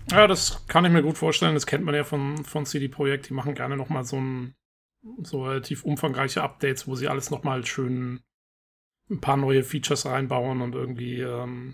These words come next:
ich weiß noch, Witcher drei bekam irgendwann das Up-, Upgrade, äh, das Update kostenlos für alle, dass das Inventar komplett neu aufgebaut wurde und danach auch übrigens viel besser war.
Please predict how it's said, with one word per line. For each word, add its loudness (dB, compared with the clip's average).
ich -10
weiß 2
noch, 0
Witcher 6
drei 4
bekam 0
irgendwann 2
das -4
Up-, -4
Upgrade, 2
äh, 8
das 2
Update 2
kostenlos -2
für -2
alle, 2
dass -4
das -4
Inventar 2
komplett -2
neu 0
aufgebaut -2
wurde 2
und -2
danach -4
auch -6
übrigens -6
viel -4
besser -4
war. -8